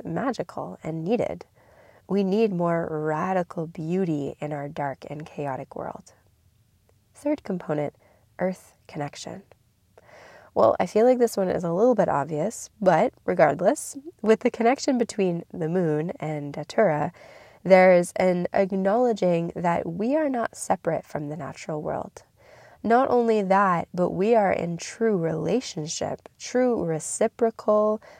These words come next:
collaborative, cooperative relationship with the earth. Through caring for ourselves,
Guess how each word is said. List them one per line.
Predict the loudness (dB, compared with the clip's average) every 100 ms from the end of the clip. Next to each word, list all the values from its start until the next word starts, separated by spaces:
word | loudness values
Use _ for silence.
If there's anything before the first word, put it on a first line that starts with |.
| _
collaborative, | -2 0 2 2 0 2 0 2 2 0 -4 _ -18
cooperative | -8 -4 0 0 0 0 2 2 2 2 -2 -4 -14 -20 _
relationship | 0 2 2 2 -2 -8 -6 -4 -4 -8 _ _ _
with | -2 0 -2 -8 _ -6
the | -4
earth. | -4 -6 -20 -20 _ _ _ _ -20 -20 _
Through | -2 0 0
caring | 0 4 4 4 0
for | -2
ourselves, | 0 0 0 4 4 4 -2